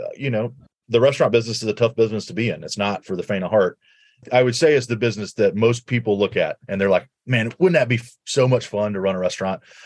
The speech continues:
And they get into it and they're up to their eyeballs in the day-to-day of running a restaurant, and it's, um, it becomes more than they can handle. That being said, um,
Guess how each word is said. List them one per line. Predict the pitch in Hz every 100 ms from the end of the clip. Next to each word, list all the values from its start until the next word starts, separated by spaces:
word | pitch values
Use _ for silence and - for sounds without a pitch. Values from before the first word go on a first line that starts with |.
| - -
And | 110
they | 117
get | 113 127
into | 135 120
it | 101 98
and | 101 101
they're | 95 92 - -
up | 98 110
to | 107
their | 95
eyeballs | 101 98 87 87
in | 87 82 - _ _ _ -
the | 127
day-to-day | 123 127 131 110 120
of | 117
running | 107 143
a | 113
restaurant, | 85 - 104 117
and | 107 104
it's, | 101 -
um, | 101 95 90 87 82 -
it | 104
becomes | 95 101 95
more | 92 92
than |
they | 87
can | 87
handle. | 107 104 - -
That | - 127
being | 117 107
said, | - 135 110 95 -
um, | 107 98 92 90